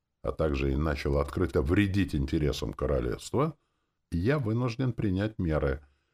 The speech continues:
Вы компенсируете всем дворянам, которые сейчас предъявляют вам претензии.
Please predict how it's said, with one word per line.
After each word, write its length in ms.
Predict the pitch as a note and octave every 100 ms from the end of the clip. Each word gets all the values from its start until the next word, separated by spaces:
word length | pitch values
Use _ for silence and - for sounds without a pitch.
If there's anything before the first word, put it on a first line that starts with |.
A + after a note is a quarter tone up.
| _
Вы 320 | F#2 F#2 C#3+ F#3
компенсируете 1000 | D#3+ C3+ C3+ C3 - D3+ C#3+ C#3 C3+ B2+
всем 440 | - - C#3 G2+
дворянам, 600 | F2 G#2 A2 G#2 E2 D2
которые 480 | C#2+ D#2 E2 D2 D2
сейчас 440 | C#2+ E2+ - D2 -
предъявляют 680 | C#2 C2+ D#2 D2 C#2+ C2
вам 220 | D2+ C#2+ C#2+
претензии. 760 | F2 - E2+ A1+ A#1+ A#1 G#1+